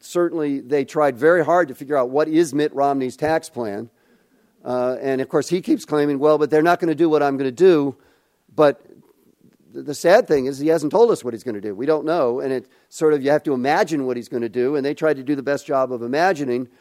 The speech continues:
And they came to the conclusion that, in fact, he couldn't do what he said he was gonna do. Now, maybe there's a way, but it's not a way that a bunch of really, really talented tax experts can figure out.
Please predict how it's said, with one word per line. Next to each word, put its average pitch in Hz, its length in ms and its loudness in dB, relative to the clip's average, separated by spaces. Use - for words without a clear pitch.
And 147 160 -2
they 151 80 0
came 147 220 0
to 135 80 -8
the 120 80 -12
conclusion 123 500 -8
that, 123 60 -4
in 120 140 -6
fact, 117 400 -6
he 135 160 -10
couldn't 131 320 -2
do 123 160 -4
what 117 100 -6
he 113 80 -6
said 127 280 -4
he 127 60 -4
was 110 140 -10
gonna 110 220 -10
do. 147 280 0
Now, 147 180 -4
maybe 190 420 2
there's 160 200 -2
a 151 60 -2
way, 151 460 2
but 156 160 0
it's - 160 -8
not 175 240 2
a 196 60 4
way 156 320 4
that 143 140 -4
a 135 40 -4
bunch 139 280 -4
of 127 200 -10
really, 156 440 -2
really 151 280 -2
talented 151 480 -4
tax 156 320 -2
experts 131 440 -6
can 131 120 -8
figure 120 360 -6
out. 104 220 -8